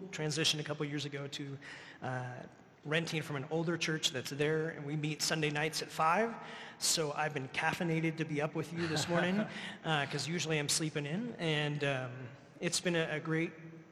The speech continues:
Speaker 1: uh, experience, and, and we just got a heart to make a difference there. And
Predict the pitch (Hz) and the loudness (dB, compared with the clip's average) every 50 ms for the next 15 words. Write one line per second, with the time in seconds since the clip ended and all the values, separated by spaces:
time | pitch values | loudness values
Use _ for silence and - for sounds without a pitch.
0 | - - 151 139 131 131 131 - 131 - - - - - 175 175 170 170 175 170 | -10 -6 -4 -4 -4 -4 -4 0 2 4 4 4 4 4 2 2 4 4 2 2
1 | 165 - - - 131 135 131 131 - - 139 135 131 127 131 - - - - - | 0 -2 -4 -6 -6 -8 -8 -8 -8 -8 -8 -8 -8 -10 -10 -12 -16 -18 -20 -20
2 | - - 147 151 156 - - 175 - - - - 156 160 156 151 - - 143 143 | -16 -12 -6 -4 -2 0 2 2 2 0 0 0 0 0 0 -2 -4 -6 -4 -4
3 | 143 139 143 143 143 131 - 131 131 - - - 131 123 131 135 127 | -4 -4 -4 -4 -4 -4 -4 -4 -6 -4 -4 -4 -6 -6 -6 -6 -8